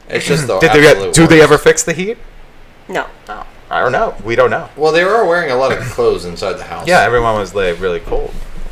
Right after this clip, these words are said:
Speaker 2: Yeah, they were
Speaker 1: Especially
Speaker 2: the,
Speaker 1: that
Speaker 2: when they woke,
Speaker 1: tuxedo.
Speaker 2: when they woke up, they were, uh,
Speaker 1: Have you ever worn a
Speaker 2: when they,
Speaker 1: tuxedo?
Speaker 2: when, when they
Speaker 1: Hot.
Speaker 2: woke up, when they woke
Speaker 3: They were
Speaker 2: up, they
Speaker 3: hot.
Speaker 2: were all, like, in, uh, wool blankets, right?
Speaker 3: Yeah.
Speaker 1: Woolly.
Speaker 2: Yeah. So, uh, so she calls the lawyer to, uh,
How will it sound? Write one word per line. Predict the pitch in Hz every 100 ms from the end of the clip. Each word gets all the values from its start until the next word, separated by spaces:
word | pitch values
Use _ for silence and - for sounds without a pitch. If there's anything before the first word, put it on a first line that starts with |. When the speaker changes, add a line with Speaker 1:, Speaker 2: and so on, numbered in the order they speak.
| -
Speaker 2:
Yeah, | - - - - - 143 104
they | 104
were |
Speaker 1:
Especially | 208 110 - 131
Speaker 2:
the, | 117
Speaker 1:
that | 123 123 107
Speaker 2:
when | 110
they | 110
woke, | 107 117
Speaker 1:
tuxedo. | - 110 -
Speaker 2:
when | 131
they | 131
woke | 117 123 123
up, | 160 127
they | 110
were, | 107
uh, | 107
Speaker 1:
Have | 104
you | -
ever | -
worn | -
a |
Speaker 2:
when | 156
they, |
Speaker 1:
tuxedo? | 147 247 254
Speaker 2:
when, | 156
when | - 143 147
they |
Speaker 1:
Hot. | 135
Speaker 2:
woke | 160 160
up, | 170
when | 139 135
they |
woke | 120 139 196
Speaker 3:
They |
were | 175
Speaker 2:
up, |
they | 135
Speaker 3:
hot. | 117
Speaker 2:
were | 113
all, | 113
like, | 110 101 - - 120 113
in, | 117 107
uh, | 104 98 98 92 95
wool | 104 117 113 101 98
blankets, | 101 107 - - 90
right? | 92 - -
Speaker 3:
Yeah. | 143 180 98
Speaker 1:
Woolly. | 104 95 90 87 - -
Speaker 2:
Yeah. | 156 123 - -
So, | 127 127
uh, | 127 123 120 -
so | 127 143 139
she | - 190
calls | 196 180 175
the | 185
lawyer | 127 101 98 123 - - - -
to, | 117 110 110
uh, | 107 104 -